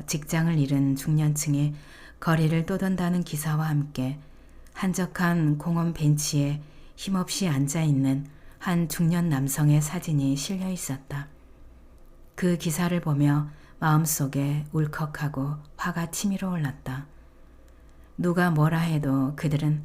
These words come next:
그 누구보다 치열하게 열심히 살았던 사람들이다. 굶주린 채 어린 시절을 보냈지만 그것을 탓하거나 원망하지도 않았다. 그들은 젊은 시절 땀 흘려 노력하여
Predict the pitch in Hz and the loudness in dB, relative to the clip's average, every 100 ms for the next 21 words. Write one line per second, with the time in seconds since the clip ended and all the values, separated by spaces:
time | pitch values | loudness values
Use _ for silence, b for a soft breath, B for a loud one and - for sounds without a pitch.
0 | - - - 170 156 156 170 160 147 143 | -10 -14 -2 0 0 0 -2 0 0 0
1 | 147 147 - - - - 202 190 175 185 | -2 -4 -10 -14 -6 0 0 0 0 0
2 | 170 139 147 160 156 165 180 165 - 143 | 2 2 2 0 0 -2 -6 -6 -4 -2
3 | 139 147 147 180 175 156 139 127 131 147 | 0 -2 -4 -4 -4 -4 -6 -6 -8 -8
4 | 151 - - - - - - - - - | -14 -20 -20 -20 -20 -20 -20 -20 -20 -20
5 | - - 175 170 175 156 147 - 147 147 | -8 -2 0 2 2 2 2 0 0 -2
6 | 151 B B - 160 170 170 - 170 165 | -6 B B 0 2 2 0 -2 -2 0
7 | 170 170 170 170 - 147 143 147 - - | -2 -2 -2 -4 0 2 2 -2 -6 -18
8 | - - - 156 160 165 170 - 214 214 | -20 -10 -4 0 0 0 -4 -4 -6 -2
9 | 202 160 143 147 147 B B B 156 151 | 0 2 2 2 -2 B B B 2 4
10 | 160 170 151 - 143 147 147 - 139 143 | 4 0 -2 -2 -2 2 0 0 -6 -6
11 | 147 - - - - - - - - - | -6 -12 -20 -20 -20 -20 -20 -20 -20 -10
12 | - 170 175 175 170 156 151 170 170 175 | -4 0 2 4 4 2 0 0 2 0
13 | - 139 143 139 147 B B B B 185 | -2 -2 -2 -2 -6 B B B B 0
14 | 175 180 180 180 151 156 151 151 151 143 | 2 2 2 2 2 2 0 0 2 2
15 | 147 | 0